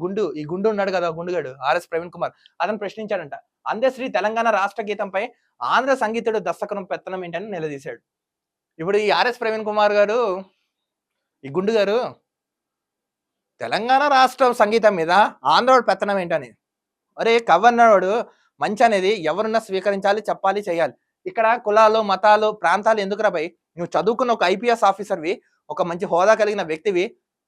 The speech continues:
ఒక మంచి సందేశాలు ఇవ్వగానే ఇలాంటి లత్కోర్ సందేశాలు ఇస్తావు ఆర్ఎస్ ప్రవీణ్ కుమార్? రాష్ట్ర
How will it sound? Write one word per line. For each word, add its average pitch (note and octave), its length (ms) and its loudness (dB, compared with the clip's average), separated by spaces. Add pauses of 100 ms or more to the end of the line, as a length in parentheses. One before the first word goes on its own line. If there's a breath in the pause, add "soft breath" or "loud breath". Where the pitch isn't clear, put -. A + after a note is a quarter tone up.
(380)
ఒక E3 160 -8
మంచి F#3+ 200 -4
సందేశాలు A#3+ 480 4
ఇవ్వగానే A3 360 4
ఇలాంటి G3 220 -2
లత్కోర్ G#3 320 -4
సందేశాలు G#3 380 0
ఇస్తావు F3+ 160 0
ఆర్ఎస్ F3 280 0
ప్రవీణ్ F#3 240 -10
కుమార్? F#3 220 -4 (2250)
రాష్ట్ర G#3+ 300 0